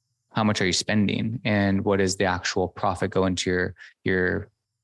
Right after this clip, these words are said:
thing? And then, like, all the stress involved with managing people, real life emotions, like, that's a lot. So I would say the personnel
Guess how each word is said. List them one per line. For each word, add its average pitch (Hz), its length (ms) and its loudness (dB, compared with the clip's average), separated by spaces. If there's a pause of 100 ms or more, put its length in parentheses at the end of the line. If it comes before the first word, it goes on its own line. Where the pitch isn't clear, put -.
thing? 98 420 2
And 107 240 2
then, 92 340 2 (460)
like, 92 280 -2 (120)
all 107 240 2
the 101 120 2
stress 95 360 2
involved 95 340 2
with 92 300 0
managing 95 500 2
people, 98 580 2
real 101 180 2
life 92 260 0
emotions, 95 640 2
like, 92 240 -4 (320)
that's 101 480 -2
a 110 100 -2
lot. - 480 -4 (240)
So 95 360 2 (300)
I - 60 0
would 117 140 2
say 113 220 4
the 101 280 2 (100)
personnel 95 840 0